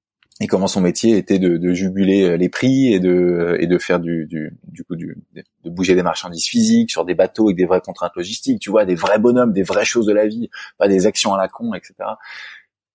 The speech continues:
Et puis, et puis c'était basique, pragmatique, puis ça m'a parlé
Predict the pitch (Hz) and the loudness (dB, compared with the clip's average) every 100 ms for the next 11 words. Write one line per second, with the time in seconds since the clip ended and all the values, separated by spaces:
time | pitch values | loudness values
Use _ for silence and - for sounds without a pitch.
0 | _ 98 - 110 110 110 92 113 110 - | _ -2 0 2 4 4 4 2 0 -4
1 | 98 - 107 190 113 113 110 147 - 120 | -4 -2 0 2 2 2 2 0 -2 -2
2 | 117 110 - 143 175 - - 98 95 107 | 0 -2 2 0 0 -4 -2 0 0 0
3 | 101 98 143 | 2 2 4